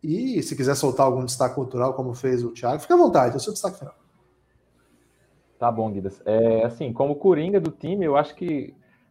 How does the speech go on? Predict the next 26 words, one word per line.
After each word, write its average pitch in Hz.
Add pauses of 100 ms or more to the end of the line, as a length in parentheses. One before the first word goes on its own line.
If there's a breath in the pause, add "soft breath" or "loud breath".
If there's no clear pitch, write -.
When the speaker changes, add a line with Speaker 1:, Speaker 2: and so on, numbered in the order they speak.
Speaker 2:
na 113
verdade, 139
é 180
o, 185
o, 135
o 117
craque 127
do 127
time, 120
se, 123
se -
é 120
que 120
tem 117
um 110
craque 110
no 107
time 107
hoje, 113
realmente 123
é -
o 135
Malinovski, 131
né? 104
O 104
da-, 98